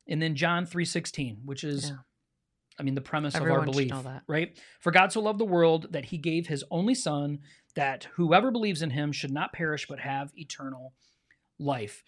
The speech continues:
Speaker 1: If you are a Christ follower, you are a believer in Christ, and you're living your life to the fullest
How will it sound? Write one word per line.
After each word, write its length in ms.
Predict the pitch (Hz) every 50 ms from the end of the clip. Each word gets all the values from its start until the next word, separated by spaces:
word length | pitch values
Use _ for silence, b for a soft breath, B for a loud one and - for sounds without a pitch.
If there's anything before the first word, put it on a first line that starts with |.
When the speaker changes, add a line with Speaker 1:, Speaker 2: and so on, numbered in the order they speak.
| b b b b b b
Speaker 1:
If 180 | - 139 - -
you 300 | 156 156 185 208 220 -
are 240 | 190 196 190 196 190
a 120 | 196 170
Christ 420 | 170 - - 175 165 165 147 - -
follower, 420 | - 165 156 160 156 143 135 127
you 220 | 117 123 156 175 196
are 180 | 196 180 185
a 60 | 175
believer 400 | 160 156 165 160 156 147 156 156
in 80 | 147 139
Christ, 380 | - - 160 139 131 123 - -
and 100 | 165 151
you're 140 | 156 170 175
living 380 | 170 170 180 190 196 208 202
your 120 | 196 196 185
life 220 | 170 165 175 170 -
to 120 | - 160
the 60 | 151
fullest 460 | - - - 170 160 151 147 - -